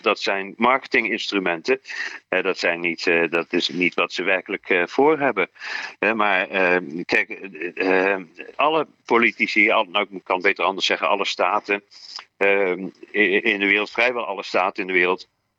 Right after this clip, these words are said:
eh, zijn volledig afhankelijk voor een financiering van de, ja, de, de, de,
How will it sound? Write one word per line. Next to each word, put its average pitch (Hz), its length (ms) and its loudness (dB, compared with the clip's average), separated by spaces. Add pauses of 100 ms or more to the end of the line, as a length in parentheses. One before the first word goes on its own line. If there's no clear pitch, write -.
(420)
eh, 82 240 2
zijn 92 260 2
volledig 95 460 -2
afhankelijk 92 580 -2
voor 87 180 2
een 82 100 -2
financiering 85 760 2 (340)
van 92 380 0
de, 85 340 -2 (280)
ja, 101 340 -2
de, 82 240 0
de, 85 320 0
de, 82 300 2